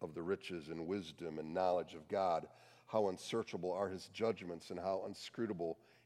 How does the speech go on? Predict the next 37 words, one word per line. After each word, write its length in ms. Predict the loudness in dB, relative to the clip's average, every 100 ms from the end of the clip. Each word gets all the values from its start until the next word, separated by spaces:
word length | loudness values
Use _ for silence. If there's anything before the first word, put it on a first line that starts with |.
| -4
his 160 | -2
ways. 680 | 2 4 4 4 0 -4 -12 -20 _ _ _ _ _
For 120 | -4
who 200 | 2 4
has 160 | 4 2
known 380 | 4 8 8 6
the 60 |
mind 340 | 4 4 4 0
of 80 | -4
the 60 |
Lord, 480 | -2 0 2 0 -2 -10 _ _ _ _ _ _ _ _ _ _ _ -2
or 160 | 0
who 540 | 2 4 6 4 2 -2 -14 -20 -8
has 120 | -8
been 200 | -4 -6
his 180 | -4 -10
counselor, 760 | -8 -4 -2 -2 -6 -8 -10 -12 _ _ _ _ _ _
or 80 | -8
who 180 | 0 0
has 120 | 0
been 200 | -2 -4
given 320 | -2 0 0 -2
a 80 | -4
gift 400 | -4 -4 -6 -8
to 100 | -6
him 220 | -4 -4
that 140 | -4
he 100 | -2
might 260 | 0 0 -2 -10 -20 _
be 100 | -4
repaid? 640 | -4 -2 2 4 4 0 -8 -18 _ _
For 100 | -12
from 360 | -8 2 2 2
him 400 | 0 -2 -4 -8 -16 _ _ _ -10
and 200 | -10 -8
through 340 | -2 2 2
him 460 | 0 -2 -2 -6